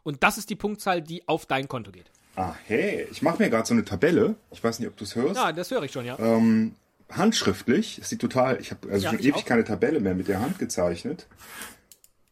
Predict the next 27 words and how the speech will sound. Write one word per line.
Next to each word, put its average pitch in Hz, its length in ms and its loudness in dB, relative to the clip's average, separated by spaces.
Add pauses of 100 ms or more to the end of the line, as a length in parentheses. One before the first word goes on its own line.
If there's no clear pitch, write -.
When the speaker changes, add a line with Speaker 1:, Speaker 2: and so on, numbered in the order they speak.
(680)
Speaker 2:
Und 113 280 6
da 110 180 4
werde 143 160 2
ich - 100 -6
mir 156 80 4
das 143 140 2
alles 131 260 -2
notieren. 120 540 2 (1200)
Mach 107 160 -2
jetzt 98 140 -4
hier 90 80 -4
die 85 80 2
Linien. 170 440 4 (1300)
Speaker 1:
Was 185 140 -2
machen 208 180 6
wir 156 60 4
denn 135 120 -2
jetzt? 139 140 -4
Multiplikation 214 560 0
Speaker 2:
Ich - 100 -2
würd 180 220 4
sagen 151 140 4
Speaker 1:
oder 151 160 0
Speaker 2:
Addition, 160 400 2
Speaker 1:
Addition? 151 120 2
Speaker 2:
weil 123 120 4
das 113 180 -2